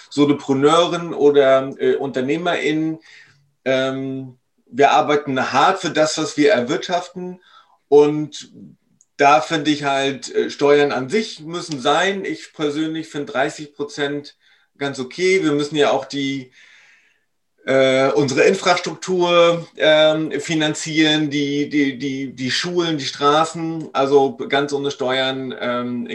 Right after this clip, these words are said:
geht's nicht. Aber, ähm, man sollte auch einfach nicht zu, nicht, nicht mehr zahlen, als man muss und einfach den Rest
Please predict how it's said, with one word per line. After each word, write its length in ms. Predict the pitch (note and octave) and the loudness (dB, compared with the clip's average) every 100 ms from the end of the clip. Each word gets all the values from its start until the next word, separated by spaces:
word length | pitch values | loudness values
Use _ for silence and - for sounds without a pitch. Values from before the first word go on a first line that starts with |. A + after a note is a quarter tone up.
| - | -10
geht's 300 | A2+ - D3+ | -10 -10 -2
nicht. 360 | G3+ G#3+ - _ - - _ - | -2 -2 -10 _ -20 -20 _ 0
Aber, 580 | C3 D3 C#3+ C#3+ C3 _ _ | 4 6 4 4 -2 _ _
ähm, 800 | C3 C3 B2+ B2+ B2+ B2+ B2 A#2+ - | -6 -4 -2 -4 -8 -10 -12 -14 -20
man 220 | B2 B2+ | -14 -8
sollte 240 | B2 C3 C3 | -4 -4 -4
auch 80 | - | -6
einfach 240 | A#2+ B2 | -8 -8
nicht 180 | B2 B2+ | -10 -12
zu, 220 | - C#3+ B2 | -10 -10 -8
nicht, 320 | B2+ B2+ - | -12 -12 -14
nicht 220 | B2+ A2+ | -14 -12
mehr 440 | A#2 B2+ B2+ B2 | -8 -4 -4 -4
zahlen, 520 | - B2 A2+ A#2 A#2+ A2+ | -8 -6 -2 -2 -6 -8
als 240 | A2 - | -10 -10
man 160 | A2 A2 | -14 -8
muss 400 | C3+ C#3+ - - | -4 -4 -6 -18
und 580 | _ B2+ B2 B2 - | _ -14 -12 -14 -14
einfach 240 | A2 A#2+ A#2 | -14 -12 -14
den 220 | A#2+ A2 | -14 -14
Rest 480 | A2 A#2+ - - | -10 -10 -10 -18